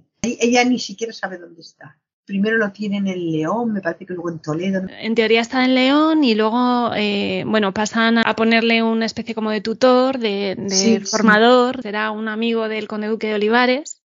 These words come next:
Speaker 2: hay ahí como una especie de rencilla con la reina Isabel de Borbón. Eh, tuvieron once hijos,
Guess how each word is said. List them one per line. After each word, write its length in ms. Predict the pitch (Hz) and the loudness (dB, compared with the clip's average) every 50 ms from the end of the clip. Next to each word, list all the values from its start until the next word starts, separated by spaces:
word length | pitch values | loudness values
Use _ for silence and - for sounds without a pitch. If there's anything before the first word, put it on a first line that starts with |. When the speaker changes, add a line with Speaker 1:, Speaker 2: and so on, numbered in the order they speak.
| _ - | _ -6
Speaker 2:
hay 200 | - 202 226 240 | -2 2 4 4
ahí 200 | 233 240 254 254 | 4 4 4 2
como 180 | - 240 226 226 | 2 2 2 2
una 120 | 233 240 | 2 2
especie 320 | 233 233 262 233 233 247 240 | 0 -2 -4 -4 0 2 2
de 60 | 240 | 2
rencilla 540 | 233 220 220 220 - - 233 226 226 220 208 | 4 2 2 0 0 0 0 2 2 2 2
con 120 | 214 208 | 0 0
la 120 | 208 202 | -2 0
reina 460 | 208 226 233 240 240 220 214 220 262 - _ _ - | 0 0 2 2 2 0 -2 -4 -8 -14 _ _ -10
Isabel 340 | 202 202 208 185 185 196 208 | -8 -4 -2 -2 0 0 2
de 80 | 214 | 2
Borbón. 580 | 214 226 240 240 247 262 269 269 277 294 359 - _ _ - | 2 2 0 0 0 0 0 0 0 -2 -4 -6 _ _ -8
Eh, 220 | - 202 196 190 | -6 -4 -4 -4
tuvieron 340 | 190 202 190 196 202 233 254 | -4 -4 -2 0 0 2 2
once 380 | 262 294 285 294 - - 233 214 | 2 2 0 -2 -4 -4 -2 -2
hijos, 640 | 226 262 285 - - 247 240 302 359 - - - - | -2 -4 -6 -6 -6 -4 -4 -4 -6 -8 -12 -16 -18